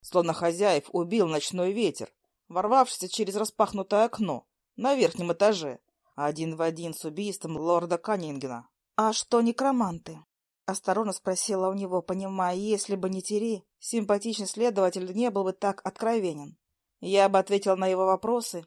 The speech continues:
и пошла себе дальше. На лекцию по зельям и противоядиям, теряясь в догадках. «А они ведь умеют считывать картины последних минут жизни»,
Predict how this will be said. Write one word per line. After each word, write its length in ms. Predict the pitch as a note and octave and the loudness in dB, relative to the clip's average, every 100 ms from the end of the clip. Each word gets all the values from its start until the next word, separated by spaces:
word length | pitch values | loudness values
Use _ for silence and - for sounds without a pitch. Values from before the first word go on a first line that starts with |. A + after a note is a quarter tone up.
| _ | _
и 120 | B3 | -6
пошла 360 | C4 G#3+ E3 F3+ | -4 -4 -2 -2
себе 240 | G3 F3 | -2 -4
дальше. 480 | D#3+ D3+ D3 - G3 _ _ _ | -4 -4 -6 -10 -12 _ _ _
На 160 | G3+ A#3 | 0 2
лекцию 380 | C#4+ C#4 - G3 | 2 0 -2 -2
по 140 | G3 | -2
зельям 420 | F#3+ C4 A#3 G#3+ | -2 -2 0 -2
и 180 | - G3+ | -4 -8
противоядиям, 840 | G3 - F3+ F3 E3 D#3+ D3+ D#3+ _ _ _ | -8 -8 -4 -2 -2 -6 -12 -16 _ _ _
теряясь 380 | - F#3 E3+ E3 | 0 4 4 4
в 40 | |
догадках. 640 | F#3+ F#3+ D#3 - - - _ _ _ _ _ | 0 0 -2 -8 -20 -20 _ _ _ _ _
«А 140 | G3+ G#3+ | 2 4
они 220 | A3+ B3 | 4 2
ведь 160 | G#3 | 0
умеют 360 | A#3 A#3+ A#3 G3+ | 0 4 4 2
считывать 420 | - C4 B3 G3 | 0 -2 -2 -2
картины 500 | - G3 - B3 G3+ | -2 -4 -2 0 0
последних 540 | - G3 - G3+ G3 G#3+ | 0 -2 0 -2 -2 -2
минут 260 | G3+ G#3 | -2 -2
жизни», 480 | G#3 A#3 E3 D3+ | 0 0 -2 -8